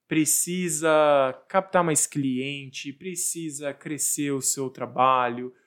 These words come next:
tá pensando em contratar mais pessoas pra fazer parte do time da empresa, só que a gente não sabe pra onde a gente vai, a gente não sabe que caminho a gente toma, que decisões que são as melhores a se fazer.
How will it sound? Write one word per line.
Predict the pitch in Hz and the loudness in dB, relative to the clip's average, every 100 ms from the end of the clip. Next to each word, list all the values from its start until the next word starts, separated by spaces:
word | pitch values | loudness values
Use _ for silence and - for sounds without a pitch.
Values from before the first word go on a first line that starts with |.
| _ _ _ _ | _ _ _ _
tá | 208 208 | 0 2
pensando | 196 170 - 175 160 | 2 2 2 2 0
em | 151 | -6
contratar | 156 143 131 139 135 | -10 -8 -6 -2 -2
mais | 135 131 - | -2 -4 -4
pessoas | 131 - 147 143 139 127 | -2 -2 -2 -2 -2 -4
pra | - 135 | -8 -12
fazer | - 127 - | -14 -16 -12
parte | 131 127 - | -10 -8 -10
do | 127 | -14
time | 117 - 147 139 127 | -10 -8 -6 -8 -6
da | 120 117 | -6 -8
empresa, | 110 - 143 147 147 143 127 131 127 - _ _ _ | -12 -6 -2 0 0 -4 -4 -4 -4 -6 _ _ _
só | - 160 151 | 0 2 2
que | - | 2
a | 151 | -6
gente | 147 143 156 | -6 -8 -8
não | 151 | -4
sabe | - 135 139 143 | -2 0 0 -2
pra | 139 143 | -4 -8
onde | 135 | -8
a | |
gente | 135 131 | -12 -10
vai, | 127 113 113 | -6 -4 -4
a | 120 | -10
gente | 131 - | -10 -10
não | 139 135 | -10 -8
sabe | - 139 135 | -2 -2 -2
que | 135 | -10
caminho | - 139 139 143 | -14 -12 -14 -18
a | |
gente | 131 131 139 127 - | -18 -16 -14 -4 6
toma, | 151 151 147 147 143 - _ _ | 10 10 10 6 2 -6 _ _
que | - 180 | -4 0
decisões | 165 165 170 147 131 165 170 170 165 - | 4 4 2 -2 0 0 2 0 -2 -6
que | 156 | -4
são | - 160 | -4 -4
as | 147 | -2
melhores | 151 143 147 147 151 147 139 | 0 4 6 8 8 6 0
a | 139 | -2
se | - | -4
fazer. | 143 127 120 139 147 | -2 -2 0 2 0